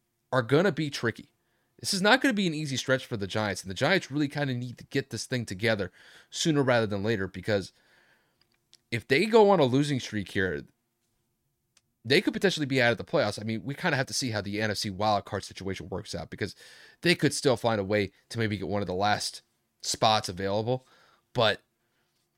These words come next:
they gotta get this offense rolling if they're gonna have any sort of success, because the defense can only keep up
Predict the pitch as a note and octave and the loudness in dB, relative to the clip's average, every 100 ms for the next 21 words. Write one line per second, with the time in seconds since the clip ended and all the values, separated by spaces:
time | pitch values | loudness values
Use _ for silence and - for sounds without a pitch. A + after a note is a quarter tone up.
0 | _ _ A2 - D3 C3 B2+ A#2+ A2 G#2 | _ _ 0 4 6 4 2 2 4 4
1 | - F#2 - - _ _ _ G2+ G#2+ G2 | 2 -6 -6 -10 _ _ _ 0 2 2
2 | F#2 F2+ _ _ _ G#2 G2 G#2 G#2 G2+ | -2 -8 _ _ _ -8 -2 -2 0 -2
3 | - G#2+ G2+ G2+ F#2+ - F2 F#2 - G2 | 0 -2 -2 -4 -4 -6 -6 -6 -6 -8
4 | F#2+ G2+ A2 F3 E3 - C3 A#2+ G#2+ - | -6 -4 0 0 0 -2 0 2 0 -4
5 | - _ _ _ - C#3+ B2 B2 | -20 _ _ _ -2 6 4 4